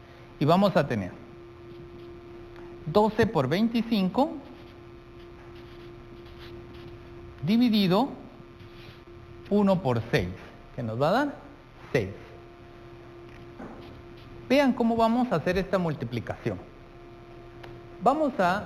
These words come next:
considerar que este uno no representa simplemente un valor uno. Está en el lado de los, em, de los decimales, perdón,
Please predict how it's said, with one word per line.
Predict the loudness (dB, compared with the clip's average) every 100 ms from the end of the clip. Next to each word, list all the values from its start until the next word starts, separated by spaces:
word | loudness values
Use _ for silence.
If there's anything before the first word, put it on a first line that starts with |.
| -8 -14 -16 -18 -20 -20 -20 -6
considerar | 0 0 2 4 4 4 2 0
que | 0 0
este | 0 2 2
uno | 4 2 2 -2 -6 -16 -20 -20 -20 -20 -18 -18 -18 -6
no | 2 4
representa | 4 4 4 2 0 2 2 2
simplemente | 0 4 4 2 2
un | 2
valor | 2 0 -4 2
uno. | 4 4 0 -8 -16 -6
Está | -4 0
en | 2
el | 4
lado | 6 6 4 0 -8 -16 -18 -10
de | 0 2 4
los, | 2 2 0 -2 -4
em, | -4 -4 -6 -12 -18 -18 -18 -18 -18 -18 -18 -18 -18 -18 -12 0
de | 2
los | 6 6 6 4 4 2 0 -2 -4 -8 -14 -16 -18 -18 -18 -18 -18 -18 -16 -2
decimales, | 0 2 2 4 4 2 0 2
perdón, | 4 4 2